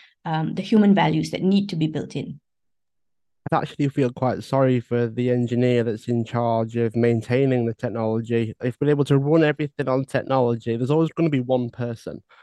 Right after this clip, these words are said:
Speaker 2: that'll go in if it breaks and tries to fix it. And they'll be the only person with a job. Like, you picture everyone else is happy, you get everything that they want. Maybe universal basic income comes in and no one really needs to,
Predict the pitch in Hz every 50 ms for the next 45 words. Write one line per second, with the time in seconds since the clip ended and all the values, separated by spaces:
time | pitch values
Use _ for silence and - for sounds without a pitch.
0 | _ _ _ _ _ - 127 117 123 123 - 117 120 117 - 131 127 123 123 117
1 | 113 113 113 110 110 - 104 104 113 117 117 113 107 104 92 - - - - -
2 | 107 107 104 107 104 - - 104 107 110 - - 110 - 127 113 110 - - -
3 | - 110 101 - 110 113 110 107 - - - - - - - 160 185 202 170 185
4 | 160 165 160 156 147 139 135 127 - 139 135 131 123 - - 131 120 113 117 110
5 | - 151 156 139 110 92 101 - - 120 135 135 135 131 131 - - 175 160 -
6 | 143 - 143 143 143 135 139 131 131 131 123 123 127 131 117 - 120 110 - -
7 | 123 110 - - - 139 135 135 131 131 131 127 123 - - - - - - _
8 | - 120 127 - - - 175 175 170 170 160 - 170 160 151 147 160 156 143 123
9 | 123 127 127 127 127 127 131 - - _ _ 131 143 139 135 131 135 135 139 131
10 | 131 123 127 127 131 - 143 127 123 123 127 123 131 - 131 123 127 123 - 127
11 | 123 120 - 131 127 123 117 123 127 127 123 120 120 120 120 120 120 123 123 117
12 | 120 123 120 117 123 123 127 131 123 123 120 117 - - 123 117 113 113 113 113